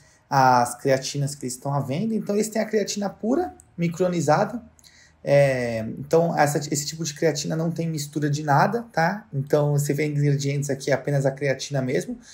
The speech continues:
monoidratada. É,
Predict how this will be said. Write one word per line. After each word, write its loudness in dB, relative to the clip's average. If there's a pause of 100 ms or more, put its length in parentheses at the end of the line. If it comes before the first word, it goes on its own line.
(280)
monoidratada. 2 (680)
É, 6